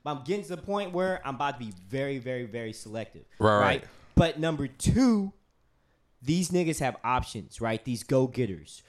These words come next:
Speaker 1: right? These leaders, these niggas with money. They got options, right? So number one, your money means nothing to them.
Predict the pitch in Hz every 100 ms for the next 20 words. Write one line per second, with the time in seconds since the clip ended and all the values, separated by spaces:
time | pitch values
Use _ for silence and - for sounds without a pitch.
0 | - 117 113 120 104 123 131 131 127 110
1 | 123 110 113 104 110 117 85 _ _ _
2 | - 151 180 156 - 131 135 - 87 -
3 | 120 113 113 _ - 160 143 151 147 156
4 | 160 147 139 147 135 131 120 98 104 120
5 | 120 107 - 92